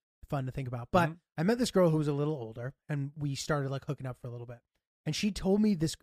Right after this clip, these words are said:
Speaker 1: insane story. When she was in college, her and an-,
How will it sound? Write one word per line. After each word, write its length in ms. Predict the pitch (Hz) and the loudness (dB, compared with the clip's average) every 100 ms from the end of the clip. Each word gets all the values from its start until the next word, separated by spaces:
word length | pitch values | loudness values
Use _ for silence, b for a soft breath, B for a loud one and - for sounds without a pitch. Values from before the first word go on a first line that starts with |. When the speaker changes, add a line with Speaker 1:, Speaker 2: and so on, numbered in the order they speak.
| _ | _
Speaker 1:
insane 500 | 156 139 - 151 147 | -6 -6 -2 0 0
story. 360 | 135 - 113 113 _ _ _ _ _ | -2 -6 -10 -14 _ _ _ _ _
When 80 | 143 | -10
she 140 | - | -4
was 160 | 208 170 | -2 -2
in 100 | 165 | -4
college, 600 | - 147 139 120 - - _ _ _ _ | -2 -2 -2 -6 -14 -20 _ _ _ _
her 480 | - 190 196 214 240 | 0 6 8 8 6
and 120 | 185 175 | 2 2
an-, 180 | 165 | 2